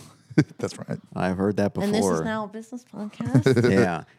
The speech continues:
Speaker 3: Your network
Speaker 2: So
Speaker 3: is your network.
Speaker 2: yeah, so that's what I've heard
Speaker 3: That
Speaker 2: before.
Speaker 3: really is kind of true
Speaker 2: And
Speaker 3: in
Speaker 2: I
Speaker 3: a
Speaker 2: have
Speaker 3: really cringy way.
Speaker 2: I have fifty-five LinkedIn friends. So I
Speaker 3: Mm-hmm.
Speaker 2: think out of everyone here, I might have the highest net
Speaker 3: Yeah.
Speaker 2: worth.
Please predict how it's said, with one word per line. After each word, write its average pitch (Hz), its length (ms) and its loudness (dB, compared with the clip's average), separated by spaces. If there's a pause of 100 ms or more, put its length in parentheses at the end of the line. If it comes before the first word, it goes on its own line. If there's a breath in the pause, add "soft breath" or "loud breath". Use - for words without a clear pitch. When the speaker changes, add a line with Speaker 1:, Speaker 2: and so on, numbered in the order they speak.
(100)
Speaker 3:
Your 269 140 -2
network 330 580 2
Speaker 2:
So 262 180 -2
Speaker 3:
is 262 160 -6
your 233 120 -4
network. 185 280 -6
Speaker 2:
yeah, 113 240 4
so 110 160 0
that's 120 120 0
what 120 120 2
I've 104 160 0
heard 127 220 2
Speaker 3:
That - 20 -6
Speaker 2:
before. 82 420 0
Speaker 3:
really 370 300 -2
is 220 160 -8
kind 185 200 -6
of 135 120 -12
true - 340 -10
Speaker 2:
And - 40 -2
Speaker 3:
in 104 60 0
Speaker 2:
I 127 100 4
Speaker 3:
a - 20 4
Speaker 2:
have 120 240 0
Speaker 3:
really 196 180 0
cringy 170 340 -8
way. 95 200 -10
Speaker 2:
I 110 80 0
have 120 200 0
fifty-five 120 840 2
LinkedIn 101 560 -2
friends. 78 640 -6 (600)
So 98 180 0
I 101 120 2
Speaker 3:
Mm-hmm. 90 60 -6
Speaker 2:
think 104 320 -2
out 95 140 2
of 95 100 0
everyone 98 360 2
here, 117 320 0
I 104 180 0
might 92 200 -4
have - 180 -8
the 67 100 -10
highest - 320 -12
net - 160 -10
Speaker 3:
Yeah. - 80 -8
Speaker 2:
worth. - 360 -14